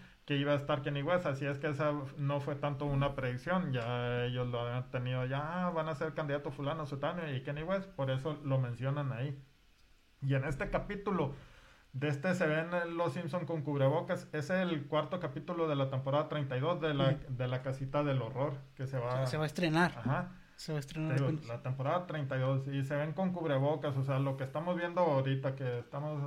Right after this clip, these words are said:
Speaker 1: eh, hacemos esto, hacemos lo otro, pero sin el cubrebocas. Y lo que le digo en la imagen, a la madre, al final estamos, hoy estamos a día dieciséis.
Speaker 2: Dieciséis,
Speaker 1: Ajá.
Speaker 2: el, el lunes, el martes, es lo que estaba viendo ahorita que
Speaker 1: Ajá.
Speaker 2: revisé
Speaker 1: Y,
Speaker 2: mi
Speaker 1: y
Speaker 2: teléfono.
Speaker 1: los fanáticos de los Simpson,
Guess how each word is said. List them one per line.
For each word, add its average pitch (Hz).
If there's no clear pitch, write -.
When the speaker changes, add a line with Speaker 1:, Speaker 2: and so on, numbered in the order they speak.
Speaker 1:
eh, 127
hacemos 139
esto, 135
hacemos 139
lo 156
otro, 160
pero 135
sin 139
el 131
cubrebocas. 131
Y 131
lo 147
que 151
le 143
digo 170
en 185
la 160
imagen, 156
a 160
la 127
madre, 175
al 170
final 165
estamos, 170
hoy 196
estamos 214
a 156
día 170
dieciséis. 151
Speaker 2:
Dieciséis, 180
Speaker 1:
Ajá. 160
Speaker 2:
el, 175
el 170
lunes, 196
el 160
martes, 180
es 190
lo 202
que 180
estaba 208
viendo 196
ahorita 190
que 147
Speaker 1:
Ajá. 156
Speaker 2:
revisé 160
Speaker 1:
Y, -
Speaker 2:
mi 185
Speaker 1:
y -
Speaker 2:
teléfono. 156
Speaker 1:
los 143
fanáticos 156
de 151
los 135
Simpson, 175